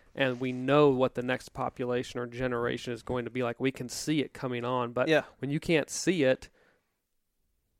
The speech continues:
Speaker 1: that, that's like an immediate red light of what's gonna happen here.
Speaker 2: Yeah. I thi-, I see two, two big, two big beaming red lights.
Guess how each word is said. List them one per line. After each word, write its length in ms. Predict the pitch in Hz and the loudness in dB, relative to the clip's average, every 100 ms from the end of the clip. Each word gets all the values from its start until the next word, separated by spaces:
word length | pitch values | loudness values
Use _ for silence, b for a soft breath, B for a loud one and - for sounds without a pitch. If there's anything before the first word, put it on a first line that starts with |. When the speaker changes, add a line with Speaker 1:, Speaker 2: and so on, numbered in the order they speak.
| _ | _
Speaker 1:
that, 200 | 147 151 - | 2 2 2
that's 280 | 143 151 160 | 2 4 4
like 200 | 143 - | 2 0
an 140 | 151 | -2
immediate 560 | 135 135 143 156 147 131 | -2 -2 -2 0 2 0
red 300 | 127 131 131 | 2 0 2
light 240 | 131 127 | 2 2
of 240 | 123 120 - _ _ _ _ _ _ _ _ | 2 -2 -8 _ _ _ _ _ _ _ _
what's 220 | - - | -6 -4
gonna 180 | - 254 | -2 -4
happen 420 | - 139 - - - | -4 -8 -8 -10 -12
here. 280 | - - _ | -16 -16 _
Speaker 2:
Yeah. 220 | 165 147 - _ _ _ _ _ _ _ - | 2 2 2 _ _ _ _ _ _ _ 2
I 120 | 170 | 4
thi-, 220 | 196 - | 4 6
I 100 | 160 | 4
see 200 | - 156 | 4 -2
two, 320 | - 170 156 - | 0 0 0 -2
two 200 | - 175 | 0 0
big, 320 | 156 151 143 _ _ _ - | 4 2 2 _ _ _ -6
two 240 | - 233 | 4 6
big 260 | 180 170 143 147 _ _ 156 | 8 6 4 -12 _ _ 10
beaming 460 | 190 185 185 175 156 | 10 10 6 4 2
red 280 | 147 156 143 | 6 6 6
lights. 480 | 139 104 - - | 2 2 -2 -8